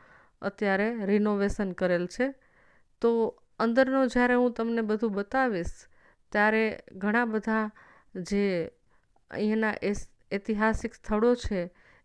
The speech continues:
એ પહેલાં કેવા હતા, પછી બનતા હતા ત્યારે કેવા હતા અને બની ગયા પછી કેવા લાગે છે, એના સરસ મજાના ફોટો પણ મૂકેલા છે. તો હું તમને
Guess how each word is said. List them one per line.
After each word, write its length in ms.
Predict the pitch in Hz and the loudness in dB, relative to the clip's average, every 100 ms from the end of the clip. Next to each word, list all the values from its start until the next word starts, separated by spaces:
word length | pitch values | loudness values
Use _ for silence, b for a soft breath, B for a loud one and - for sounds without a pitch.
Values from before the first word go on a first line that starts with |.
| _ | _
એ 40 | |
પહેલાં 500 | 196 - - 196 220 | -10 -8 -4 2 2
કેવા 440 | 220 226 214 214 208 | 2 0 0 0 0
હતા, 340 | 202 208 208 - B B _ | -2 -4 -6 -8 B B _
પછી 220 | 190 185 | -6 -4
બનતા 460 | 190 175 180 180 214 | -4 -2 -4 -2 -4
હતા 200 | 220 214 | 0 -2
ત્યારે 340 | 208 202 196 | -2 -2 -2
કેવા 360 | 196 202 190 190 | -2 -2 -2 -2
હતા 420 | 190 175 190 196 - B B B _ | -4 -6 -8 -8 -12 B B B _
અને 440 | 233 247 220 165 160 _ _ _ _ _ _ _ _ _ _ _ _ _ _ _ _ _ - | 2 2 2 -2 -8 _ _ _ _ _ _ _ _ _ _ _ _ _ _ _ _ _ -4
બની 340 | 196 220 254 | 0 2 2
ગયા 380 | 220 214 190 170 _ _ | 4 2 0 -6 _ _
પછી 300 | 185 220 - | 2 2 0
કેવા 320 | 262 226 208 196 | 0 0 0 0
લાગે 340 | 185 185 185 | -2 -2 -4
છે, 140 | - | -6
એના 300 | 180 190 196 | -8 -6 -6
સરસ 380 | 190 208 208 202 | -4 -2 -2 -4
મજાના 340 | 190 190 190 180 | -6 -4 -4 -6
ફોટો 400 | - 185 226 220 | -6 -6 -4 -4
પણ 220 | - 185 | -4 -6
મૂકેલા 480 | 190 180 190 190 170 | -6 -6 -4 -4 -6
છે. 260 | - 247 - B B B B _ | -6 -6 -6 B B B B _
તો 120 | 196 180 185 175 175 175 | -2 0 -2 -2 -4 -2
હું 200 | 202 185 | -4 -2
તમને 540 | 175 180 180 180 175 | -4 -4 -4 -4 -6